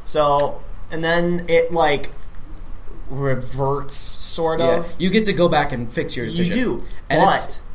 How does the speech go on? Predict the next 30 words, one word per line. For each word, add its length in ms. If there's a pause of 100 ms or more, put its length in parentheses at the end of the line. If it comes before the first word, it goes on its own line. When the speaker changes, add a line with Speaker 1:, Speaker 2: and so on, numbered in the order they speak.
(200)
Speaker 1:
there 240
is, 280
there's 240
one 400
character, 480
is 140
Colin 1000
Speaker 2:
Colin. 300
I 40
don't 100
remember 200
his 80
last 180
name. 60
Speaker 1:
I 40
don't 80
remember 200
his 100
last 180
name. 100 (320)
But 240
he 720 (160)
is, 800 (600)
I 140
can 300
almost 560
say 320
he's 480
like 360
Morpheus 1000